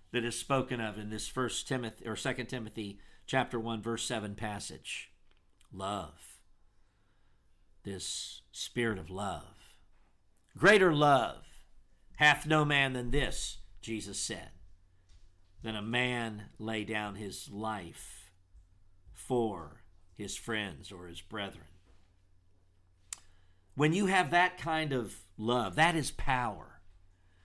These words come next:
When you know that there are people who are ready and willing to lay their life down for you, and you are able to likewise have that same level of commitment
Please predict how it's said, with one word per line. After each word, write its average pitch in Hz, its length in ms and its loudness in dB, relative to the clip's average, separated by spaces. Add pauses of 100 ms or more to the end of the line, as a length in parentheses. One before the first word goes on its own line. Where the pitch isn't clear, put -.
(240)
When 139 240 4
you 220 300 4
know 160 560 8
that 117 180 -2
there 120 220 2
are 113 80 0
people 123 480 -2
who 120 220 4
are 107 360 0 (240)
ready 104 680 0
and 101 380 -6
willing 123 440 2 (880)
to 120 120 -2
lay 120 320 2
their 104 240 -6
life 113 400 0
down 101 280 -4
for 101 120 -8
you, 110 320 0
and 95 160 -8
you 151 160 4
are 113 140 -2
able 110 440 -4
to 107 400 -6 (360)
likewise 110 1120 0
have 117 260 0
that 110 260 0
same 151 680 -2 (360)
level 127 440 2
of 107 120 -6
commitment 135 600 -2